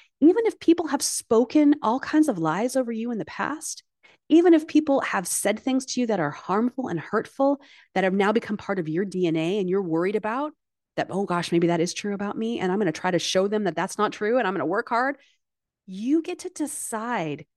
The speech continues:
what defines you. You get to choose what is your identity. And as a daughter of God, you got a pretty good identity. You're not gonna get a, a better identity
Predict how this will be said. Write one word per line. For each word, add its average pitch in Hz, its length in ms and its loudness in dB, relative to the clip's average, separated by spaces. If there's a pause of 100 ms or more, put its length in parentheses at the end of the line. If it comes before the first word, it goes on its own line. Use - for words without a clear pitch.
(120)
what 185 200 -2
defines 165 520 -2
you. 151 260 -2 (300)
You 233 300 6
get 370 180 0
to 262 80 -4
choose 147 760 0 (300)
what 165 160 2
is 175 160 2
your 147 160 0
identity. 190 640 -2
And 196 160 0
as 202 180 -2
a 180 60 -2
daughter 269 360 -2
of 320 120 -4
God, 392 320 -2 (260)
you 247 80 -4
got 330 140 4
a - 60 -2
pretty 285 400 -4
good 233 240 -2
identity. 185 400 -4
You're 165 120 -4
not 254 200 -6
gonna 226 160 -4
get 196 160 -2
a, 160 320 -4
a 175 40 -4
better 208 380 2
identity 165 640 -2